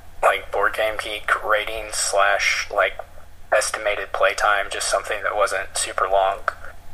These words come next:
And then I played a bunch the summer of two thousand eleven, I R L, got quite a few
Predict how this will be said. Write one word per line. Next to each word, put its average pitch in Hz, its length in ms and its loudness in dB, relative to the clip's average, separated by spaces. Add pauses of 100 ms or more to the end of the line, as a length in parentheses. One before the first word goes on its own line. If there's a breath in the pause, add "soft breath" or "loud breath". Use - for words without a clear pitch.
(460)
And 123 140 4
then 110 140 6
I 98 380 2 (680)
played 101 460 2 (500)
a 117 120 6
bunch - 640 2 (500)
the - 320 0
summer 117 400 2
of 110 120 0
two - 100 -8
thousand 107 320 2
eleven, 101 320 0 (320)
I 110 100 4
R 98 140 4
L, 101 220 2
got 92 260 2
quite 101 220 2
a 98 40 -2
few 95 420 -6